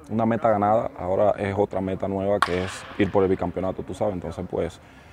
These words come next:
eh, esa es la mentalidad que tiene todos y cada uno de los peloteros que tú ves aquí y la directiva también. Así que estamos trabajando en base a eso. Obviamente,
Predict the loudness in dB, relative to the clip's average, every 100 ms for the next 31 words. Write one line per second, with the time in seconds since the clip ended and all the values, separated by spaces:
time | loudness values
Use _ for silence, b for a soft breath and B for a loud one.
0 | B B -2 0 0 -2 -4 0 4 4
1 | 4 2 2 2 0 -4 -6 -4 -2 0
2 | 0 0 0 -2 -6 -6 -4 -4 -2 -4
3 | -4 -2 -4 -6 B B -2 2 4 4
4 | 2 2 -2 -2 -2 -4 -4 -6 0 0
5 | 0 B B B -2 0 2 6 6 4
6 | 2 2 4 4 4 4 6 6 4 0
7 | 0